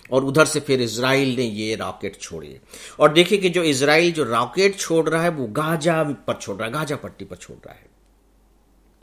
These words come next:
ये जो फिलिस्तीनी है, इसके दो सबसे इंपॉर्टेंट पार्ट हैं, एक तो गाजा का है और दूसरा वेस्ट बैंक का है। वेस्ट बैंक आपने सुना होगा।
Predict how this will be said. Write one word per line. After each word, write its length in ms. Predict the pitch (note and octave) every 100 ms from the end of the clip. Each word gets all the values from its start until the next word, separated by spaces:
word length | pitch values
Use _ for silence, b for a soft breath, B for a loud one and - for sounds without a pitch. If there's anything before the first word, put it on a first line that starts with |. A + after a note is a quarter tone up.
| _ B B B -
ये 120 | G3
जो 240 | G3 A3+
फिलिस्तीनी 840 | G3+ - D#3 D3+ - - F#3+ A3 A3+
है, 200 | F3 F3
इसके 280 | C#3+ - E3+
दो 300 | B2 E3 F#3+
सबसे 360 | - - -
इंपॉर्टेंट 680 | C3+ C3 A#2+ A#2 A2 A#2 A2+
पार्ट 340 | G2+ G#2 G2+ -
हैं, 80 | A2+
एक 200 | C3 -
तो 80 |
गाजा 400 | F#2+ A2 B2 D#3+
का 180 | D#3+ D#3
है 240 | D#3 E3+ F#3
और 240 | C3 A#2+
दूसरा 600 | A2 C#3 C#3 D3 C#3 A#2+ b b b A#2+
वेस्ट 560 | B2 D#3 D3+ - -
बैंक 540 | A2+ B2 B2 B2 A#2+ -
का 180 | - F2+
है। 280 | - - - _ _ _ -
वेस्ट 360 | C3 B2 - G2
बैंक 320 | G#2+ G#2 G#2
आपने 280 | G2+ G#2 F2
सुना 240 | - G#2+
होगा। 340 | D#2+ D2 -